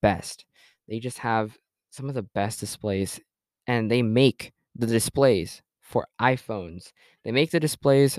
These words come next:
for, I think, OnePlus as well. I don't remember. But it, they make a lot of displays for Apple for sure.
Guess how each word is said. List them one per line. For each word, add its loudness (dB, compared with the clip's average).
for, 2
I -4
think, -2
OnePlus 0
as -6
well. -8
I -6
don't -8
remember. -10
But -4
it, -2
they 4
make -2
a 2
lot 2
of -2
displays 2
for -4
Apple -4
for -12
sure. -2